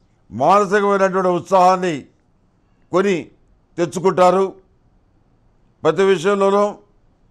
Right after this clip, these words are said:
మీకంటూ ఒక ప్రత్యేకతని సంపాదించుకోవడానికి,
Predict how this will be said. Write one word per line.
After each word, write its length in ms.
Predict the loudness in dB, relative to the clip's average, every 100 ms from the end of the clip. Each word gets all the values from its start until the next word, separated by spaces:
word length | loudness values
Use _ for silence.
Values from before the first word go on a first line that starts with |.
| _ _ _
మీకంటూ 520 | -4 -4 -2 0 0 0
ఒక 120 | 0
ప్రత్యేకతని 720 | -2 0 -2 0 -2 -4 -6 _ _ _ _ _ _ _ _ _ _ _ _ _ _ 0
సంపాదించుకోవడానికి, 1300 | 0 2 2 2 -2 -2 0 2 2 -2 -8 -12